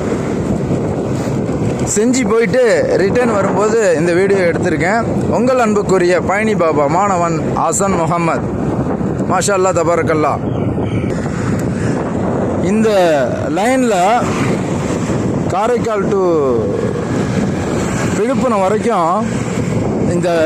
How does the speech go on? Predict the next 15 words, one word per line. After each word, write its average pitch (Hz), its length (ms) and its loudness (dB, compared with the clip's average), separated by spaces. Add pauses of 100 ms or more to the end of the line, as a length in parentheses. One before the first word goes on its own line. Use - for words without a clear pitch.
(160)
சாலை 185 340 2
வருது. 147 260 0 (1120)
காரைக்கால்லேருந்து 233 840 2 (1120)
திருக்கடையூர் 226 640 2
தாண்டின 208 320 2
உடனே 220 220 2 (420)
ஆக்கூர் 202 320 0
முக்குட்டு, 139 320 -2 (300)
ஆக்கூர் 262 320 0
முக்குட்டு 208 240 0 (100)
தாண்டி 226 300 0
வரும்போது 202 440 2 (320)
பைபாஸ் 190 380 0 (100)
சைடில் 180 340 2 (380)
ஏறும். 160 240 0